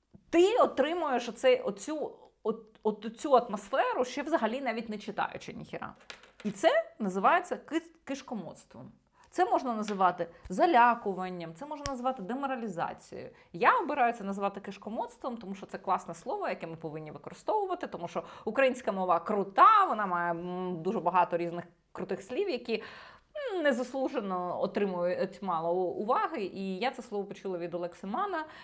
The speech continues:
е, побачила, точніше, в його Фейсбуку і дуже хочу популяризувати. Я буду не популяризатор-, так, чит-, читання, боже, я навіть слово популяризаторка не можу сказати.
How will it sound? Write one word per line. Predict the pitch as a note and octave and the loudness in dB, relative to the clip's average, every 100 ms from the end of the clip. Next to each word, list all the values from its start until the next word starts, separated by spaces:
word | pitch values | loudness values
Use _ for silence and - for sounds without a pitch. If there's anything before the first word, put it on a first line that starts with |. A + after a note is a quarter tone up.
| - - | -14 -12
е, | |
побачила, | - F#3+ D#3+ - D#3 | -4 2 2 0 -6
точніше, | D3+ - E3+ E3 E3+ | -8 -12 -12 -6 -6
в | E3 | -4
його | E3+ E3 E3 D#3+ | -4 -2 -2 -4
Фейсбуку | F#3+ F#3 C#4+ - F#3 | -6 -10 -12 -10 -8
і | - F#3 G3+ | -6 -6 -6
дуже | D#3+ F3+ | -8 -10
хочу | F3 - D3 | -12 -16 -18
популяризувати. | - D3 D3+ D3 C#3+ - - - | -16 -14 -12 -12 -12 -14 -16 -14
Я | E3 E3+ F#4 A4+ - | -6 0 0 0 -8
буду | E3 D#3+ | -8 -6
не | D#3+ B3 | -6 -4
популяризатор-, | F4+ - C#4+ C4 C4 A#3 - - | -4 -6 -8 -6 -8 -8 -14 -12
так, | - G3+ G#3 G#3+ | -8 -8 -8 -12
чит-, | - A3+ - - | -10 -10 -10 -14
читання, | - G3+ F#3+ E3 | -12 -10 -8 -6
боже, | D#3 D#3+ | -6 -8
я | D#3 | -8
навіть | E3+ E3 | -10 -8
слово | F#3 E3+ | -4 -4
популяризаторка | E3+ - E3 D#3 C#3+ - - D3 | -6 -16 -12 -8 -6 -8 -12 -14
не | |
можу | D3+ D3+ | -12 -14
сказати. | - E3+ | -12 -10